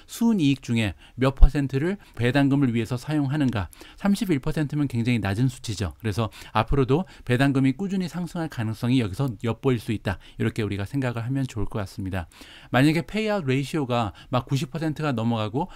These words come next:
백 퍼센트 가까이 된다면 아, 아무래도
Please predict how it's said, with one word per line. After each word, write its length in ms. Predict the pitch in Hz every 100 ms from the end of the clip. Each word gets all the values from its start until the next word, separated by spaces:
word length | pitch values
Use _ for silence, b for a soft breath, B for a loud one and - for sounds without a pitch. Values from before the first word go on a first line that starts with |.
| B
백 180 | 127 120
퍼센트 280 | 151 156 131
가까이 300 | 123 127 120
된다면 520 | 107 110 113 113 107 B B B
아, 340 | - 113 117 120 B
아무래도 540 | - 123 160 151 147